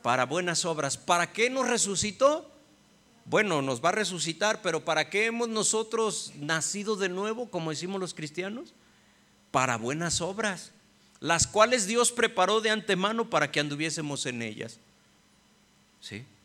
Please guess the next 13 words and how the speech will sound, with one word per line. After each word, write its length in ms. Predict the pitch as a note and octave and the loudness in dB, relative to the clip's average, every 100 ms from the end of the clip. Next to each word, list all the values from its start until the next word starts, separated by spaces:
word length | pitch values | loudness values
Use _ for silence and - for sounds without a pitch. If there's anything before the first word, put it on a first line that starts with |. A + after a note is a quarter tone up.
| _ _ _ _ _ _ _ _ _ _ _ _ | _ _ _ _ _ _ _ _ _ _ _ _
¿Se 260 | - - E3 | -6 -2 0
fija 280 | G3+ G#3+ B3+ | 0 -2 -2
que 160 | G3 | -4
queda 200 | E3+ A3 | 0 2
bien 220 | A3+ A3+ A3+ | 2 0 0
claro 300 | A3+ A3+ A3+ | 0 0 0
que 100 | G3 | -2
la 120 | E3+ | 0
salvación 460 | F#3 E3+ D#3 G3 | -2 -2 -2 -2
no 60 | A3+ | 0
es 100 | A#3 | -2
por 200 | A3 G3+ | 0 2
obras? 400 | A3+ B3+ C#4 - | 2 0 -6 -10